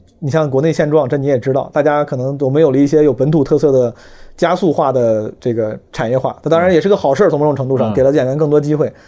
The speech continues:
Speaker 1: 但它就难免要求你可能没法用那样的比较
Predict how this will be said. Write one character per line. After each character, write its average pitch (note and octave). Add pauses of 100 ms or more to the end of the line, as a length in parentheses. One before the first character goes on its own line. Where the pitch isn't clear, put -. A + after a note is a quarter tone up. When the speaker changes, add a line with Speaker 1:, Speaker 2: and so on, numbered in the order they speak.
(360)
Speaker 1:
但 E3
它 E3
就 E3
难 C3+
免 C#3+
要 D3+
求 D3
你 B2+ (340)
可 -
能 C3+
没 D#3
法 E3+
用 D3
那 A3
样 B3
的 B2+ (100)
比 C#3
较 C3